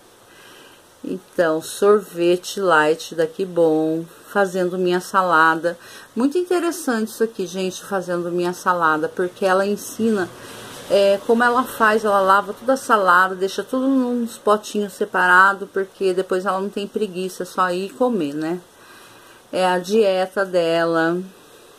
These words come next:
Ela conta sobre tudo que ela come, né? Com as dietas, tudo, olha. Dieta da semana. Ela faz Faça Você Mesma.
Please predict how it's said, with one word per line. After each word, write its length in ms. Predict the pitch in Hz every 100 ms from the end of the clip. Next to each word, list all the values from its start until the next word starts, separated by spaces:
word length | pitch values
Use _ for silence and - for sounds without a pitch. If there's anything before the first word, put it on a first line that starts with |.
| - _ _ _ - - - -
Ela 320 | - 165 170 - - _ - _ _ _ - - - _ -
conta 320 | 180 180 185
sobre 760 | 180 - - 170 165 156 170 180 - - - - - - _ _ -
tudo 260 | 208 196
que 140 | 208 180
ela 220 | 165 160 -
come, 440 | 160 156 170 165
né? 320 | 160 160 170 175
Com 60 | -
as 260 | 151 160 151
dietas, 640 | 156 143 147 165 - 151 -
tudo, 420 | 147 156 160 143
olha. 320 | 123 143 156 - _ - - - _ _
Dieta 340 | 151 147 147 143
da 120 | 147
semana. 680 | - 180 175 165 165 165 175 - - - - -
Ela 240 | 214 233
faz 400 | 226 208 208 -
Faça 380 | 190 180 - 180
Você 320 | 180 180 208
Mesma. 800 | 220 196 175 170 170 180 170